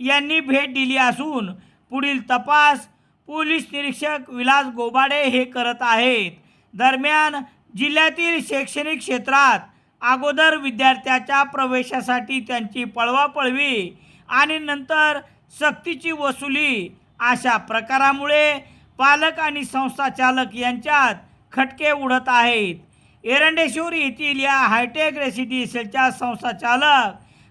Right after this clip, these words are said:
प्रभाकर चव्हाण व त्यांच्या पत्नीने तर कळसच गाठला आहे. या प्रकरणी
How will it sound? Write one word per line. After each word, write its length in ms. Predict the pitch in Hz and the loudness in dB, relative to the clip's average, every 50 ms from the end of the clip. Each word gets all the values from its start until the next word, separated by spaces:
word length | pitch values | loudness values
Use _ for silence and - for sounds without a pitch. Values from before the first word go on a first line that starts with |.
| _ - | _ -6
प्रभाकर 520 | 285 254 262 262 262 262 262 262 254 233 | -4 0 2 4 4 2 2 -2 -4 -4
चव्हाण 600 | 202 - 226 240 262 277 294 302 294 294 294 277 - - - _ _ - | -4 -4 -4 -2 0 2 4 4 4 4 2 0 -4 -10 -20 _ _ -6
व 100 | 247 262 | -6 -6
त्यांच्या 440 | 262 262 285 269 262 254 - 285 262 | -4 -2 -2 -2 -2 -2 -2 -2 -4
पत्नीने 600 | 262 - 262 247 - - 285 294 285 285 294 285 | -2 -4 -6 -6 -6 -8 -8 -6 -4 -4 -4 -4
तर 480 | 285 - 311 320 311 294 247 208 185 180 - _ _ _ _ - | -4 -2 0 2 4 4 2 2 0 -6 -12 _ _ _ _ -4
कळसच 520 | 277 277 285 285 269 277 311 311 302 277 | 0 2 2 2 2 0 0 -2 -2 0
गाठला 360 | 247 269 254 254 - 403 269 | 2 2 2 2 0 0 2
आहे. 680 | 269 269 247 233 226 220 208 190 175 170 - - _ _ _ _ _ | 4 6 6 4 4 0 -2 -4 -6 -10 -14 -18 _ _ _ _ _
या 280 | - 220 254 277 302 330 | 0 4 4 6 6 4
प्रकरणी 880 | 330 - 311 285 262 - 277 269 254 262 285 302 285 254 214 180 190 - | 2 0 -6 -12 -12 -10 -10 -8 -6 -6 -4 -2 -2 -2 -4 -6 -10 -16